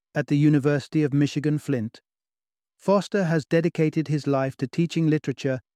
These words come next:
since nineteen seventy-five. Not only is he celebrated for this very book, which is loved by teachers and students alike, but Foster is also a frequent speaker at high schools across the United States,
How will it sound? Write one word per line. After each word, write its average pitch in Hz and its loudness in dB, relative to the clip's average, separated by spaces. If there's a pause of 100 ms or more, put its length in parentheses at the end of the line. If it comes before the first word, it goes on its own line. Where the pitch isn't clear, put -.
(140)
since 143 -2
nineteen 143 0
seventy-five. 131 -4 (920)
Not 185 2
only 180 4
is 139 0
he 143 0
celebrated 143 0
for 147 -2
this 139 -2
very 131 0
book, 123 -2 (400)
which 151 -4
is 147 0
loved 147 0
by 139 0
teachers 151 -2
and 143 0
students 139 -2
alike, 131 -6 (500)
but 156 -2
Foster 170 0
is 147 0
also 165 0
a 160 2
frequent 156 -2
speaker 151 -2
at 151 -4
high 139 -2
schools 139 -4
across 147 -4
the - -6
United 139 -2
States, - -4